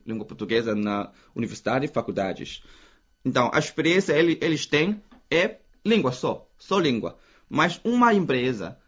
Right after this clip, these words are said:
por exemplo, no Brasil, os funcionários deles não podem ser só português, só língua português, né? Eles precisam os outros profissões.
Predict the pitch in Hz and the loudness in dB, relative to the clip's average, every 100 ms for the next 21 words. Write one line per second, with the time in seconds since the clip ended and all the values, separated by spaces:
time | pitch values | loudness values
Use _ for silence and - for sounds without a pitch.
0 | _ 127 123 117 107 - - 135 160 143 | _ 0 0 0 -2 -6 -6 -4 -2 -2
1 | 107 92 123 _ _ _ _ _ - 156 | -2 -4 -8 _ _ _ _ _ -8 -6
2 | - 226 165 160 165 135 151 135 131 160 | -4 -2 2 4 2 0 -2 -2 -2 -4
3 | 208 196 202 202 - - - - - 190 | 0 2 2 0 -12 -16 -20 -20 -8 -4
4 | 170 - - 214 233 240 - _ 233 220 | -4 -8 -4 2 2 2 -2 _ -8 -4
5 | 214 180 - - 220 233 214 214 202 160 | 0 0 0 2 2 2 -2 -2 -2 4
6 | 127 107 117 135 - 156 - 135 135 165 | 4 2 -2 -2 0 -4 -4 -6 -2 0
7 | 143 131 120 113 - 120 131 208 233 240 | 2 2 2 -2 -4 0 2 2 0 -4
8 | - - - _ 240 214 240 180 131 110 | -10 -20 -20 _ -10 -4 -2 0 0 -2
9 | - | -10